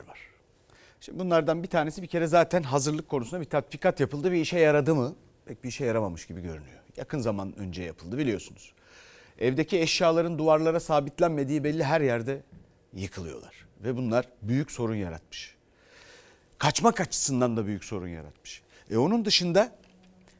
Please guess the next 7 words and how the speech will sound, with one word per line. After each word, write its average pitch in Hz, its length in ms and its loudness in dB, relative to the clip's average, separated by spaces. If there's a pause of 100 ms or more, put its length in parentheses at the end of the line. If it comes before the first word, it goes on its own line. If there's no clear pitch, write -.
(120)
bunlar 233 220 4
tabii 208 180 2
insanların 185 460 2
yapabilecekleri 143 680 -2
ama 185 140 -2
şu - 160 -10
mimariye, 151 680 -2